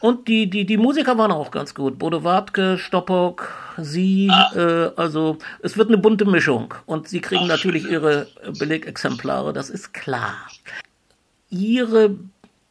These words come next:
Speaker 1: ich sag's mal so, Ihre Bilder von Leuten, die nicht gucken können, gibt's da welche? Sind Ihnen da welche begegnet, jetzt außerhalb von Cornel oder so, auch früher schon? Ist es, ist es der blinde Akkordeonspieler am Bahnhof mit der, mit der Mütze oder wer könnte es sein?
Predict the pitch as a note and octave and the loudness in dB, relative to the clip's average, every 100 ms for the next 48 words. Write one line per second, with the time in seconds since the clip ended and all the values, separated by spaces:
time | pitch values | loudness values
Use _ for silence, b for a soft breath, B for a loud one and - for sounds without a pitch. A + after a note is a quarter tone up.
0 | _ _ - - E3+ - F#3 F3+ F#3 - | _ _ -14 -6 -6 -2 -2 0 -2 0
1 | A3 A#3+ F#3+ D3 D#3+ A3 B3+ A#3+ A#3+ - | 0 2 0 2 2 4 2 2 0 -2
2 | G3+ F#3+ F#3 G3 G3 F#3+ F#3+ F#3+ - F#3+ | -2 0 -2 -4 -4 -2 -2 -4 -8 -8
3 | C#3 C3+ B2+ B2+ B2+ - F#3+ F#3 G3 G3 | -8 -6 -6 -6 -8 -6 -6 -2 -2 -2
4 | F#3+ D#3 - D#3 C#3 C3 C3 A#2+ A#2 B2 | -4 -8 -6 -4 -4 -4 -6 -6 -4 -4
5 | C#3 - F3+ - - - D3 C#3 C#3+ C#3 | -4 -4 -4 -4 -6 -6 -4 -2 0 -2
6 | - - C#3 C3+ A#2+ - - B2 B2+ C#3 | -2 -6 -4 -2 -6 -8 -6 -4 -2 -2
7 | F3+ - E3+ E3 D#3 D#3+ - B2 - E3+ | -2 -2 -2 -4 -4 -6 -6 -8 -2 0
8 | F#3 F#3 F#3+ - B B G#3 A3 - B | 0 0 -2 -2 B B 0 0 -6 B
9 | A#3+ G3+ - G3+ - G3 D#3 F#3 G#3 A3 | 2 2 2 0 6 6 6 4 6 6
10 | A3 G3 - - E3+ G#3 G#3 F#3+ - - | 6 4 -4 -2 2 2 4 2 0 -4
11 | G3 D#3+ D#3+ D3 D3 F3 A3+ A3+ G3+ F#3+ | 0 2 0 2 2 2 2 2 0 -2
12 | F3+ E3+ D#3 B B F#3+ D#3 F3 D#3+ D#3 | 2 2 2 B B 4 6 8 8 8
13 | D#3+ G3 - - B3+ A#3+ G#3 G#3+ G#3 F#3+ | 8 6 6 0 4 6 6 6 6 6
14 | G#3 G#3+ - G#3+ B3 A3+ G3+ G3 G3+ G3 | 6 6 6 6 6 0 -2 -2 0 0
15 | C#3 | 0